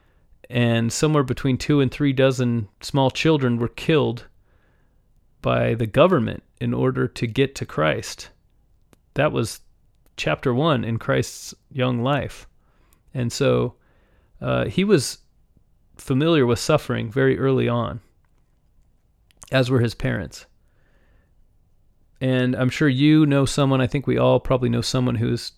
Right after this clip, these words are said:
who's come through great personal tragedy or great difficulty or great suffering and made wonderful,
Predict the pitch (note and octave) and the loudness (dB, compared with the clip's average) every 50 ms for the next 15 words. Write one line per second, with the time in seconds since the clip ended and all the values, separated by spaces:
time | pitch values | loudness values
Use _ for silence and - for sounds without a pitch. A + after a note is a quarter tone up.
0 | _ - - B2 B2 A#2 - - - C#3+ C3+ - C3 A#2 - - - C3+ C#3+ C#3+ | _ -12 -6 -4 -4 -4 -4 -4 -6 -6 -4 -4 -6 -6 -6 -2 0 2 2 2
1 | C3+ - - _ _ _ _ _ _ _ _ _ _ _ _ _ - _ - - | 0 -2 -6 _ _ _ _ _ _ _ _ _ _ _ _ _ -20 _ -6 -2
2 | - D3 - - C3+ B2+ A#2 - - - B2+ A#2 A#2 A2+ A#2 A2+ A2+ A2 G#2+ A2 | -2 -2 0 -2 -4 -4 -4 -4 -2 0 0 0 0 0 -2 -4 -2 -2 -2 -4
3 | A2 - A#2+ A#2 C3 - B2 A#2 - B2+ A2 - A#2+ A#2 - - A#2+ A#2 A#2 - | -4 -4 -4 -6 -4 -6 -8 -8 -8 -8 -10 -8 -8 -8 -8 -8 -10 -10 -10 -12
4 | _ - - - - - A#2 A2+ A#2+ A#2+ A#2 - - B2+ A#2+ A2 - - A#2 A#2 | _ -20 -20 -18 -12 -10 -6 -2 -2 -2 -2 -4 -4 -4 -4 -4 -4 -6 -6 -6
5 | B2+ C#3 - - B2+ A#2+ A2+ A#2 A#2 A2+ A2+ A2+ - _ _ _ _ _ _ _ | -6 -8 -10 -8 -6 -4 -4 -2 -2 -4 -4 -6 -10 _ _ _ _ _ _ _
6 | _ _ - C3+ B2 B2+ B2 A2+ - B2 A#2+ G#2+ | _ _ -6 -2 -2 0 0 -2 -2 -2 -4 -4